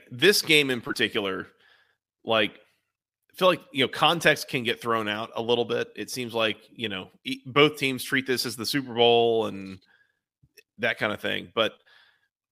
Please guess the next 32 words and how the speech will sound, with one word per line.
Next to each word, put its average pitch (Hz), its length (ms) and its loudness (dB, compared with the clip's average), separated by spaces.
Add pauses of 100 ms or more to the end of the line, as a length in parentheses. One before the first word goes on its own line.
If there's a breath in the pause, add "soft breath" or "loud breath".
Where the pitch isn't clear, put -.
(580)
it's, 156 160 -2
it's 165 200 0
funny 214 280 4
thinking, 151 340 -2
and 131 180 -2
I'm 127 100 -2
gonna, 120 460 -2
we 151 140 -4
can 123 220 -6 (120)
talk 120 200 0
about 110 240 -4 (160)
this 117 320 -6 (120)
specific 117 520 -8
thing 110 180 -4
in 104 80 -6
a 101 40 -6
little 110 200 -2
bit, 104 260 -6
but - 140 -10
my 120 160 2
dad 135 460 2
texted 117 320 -4
me 107 180 -6
Thursday 117 460 -6
night 104 300 -4
while 104 120 -4
we 107 80 -4
were 104 80 -4
watching 104 320 -6
Louisville 104 460 -4
and 92 100 -12
Virginia 95 640 -8